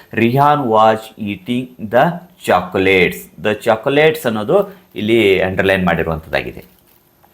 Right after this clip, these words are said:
ಇನ್ನು ನೈನ್ತ್ ಕ್ವೆಶನ್, fill in the blank with correct tense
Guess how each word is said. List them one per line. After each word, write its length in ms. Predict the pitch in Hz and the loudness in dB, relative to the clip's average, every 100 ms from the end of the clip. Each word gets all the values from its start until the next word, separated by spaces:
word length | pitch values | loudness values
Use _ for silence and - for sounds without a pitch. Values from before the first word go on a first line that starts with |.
| _ _ - | _ _ -2
ಇನ್ನು 180 | 90 80 | 0 0
ನೈನ್ತ್ 280 | 73 78 | -2 -6
ಕ್ವೆಶನ್, 340 | - 80 - 95 147 - - - - | -6 -6 -2 -4 -4 -6 -20 -20 0
fill 100 | 196 | 0
in 120 | 208 220 | 2 2
the 120 | 170 | 2
blank 420 | 107 101 117 123 | 2 0 0 -2
with 180 | 131 131 | -8 -8
correct 500 | - 123 151 - 165 143 107 - - _ _ | -2 0 0 -2 -2 2 2 -2 -12 _ _
tense 240 | 113 113 | 0 0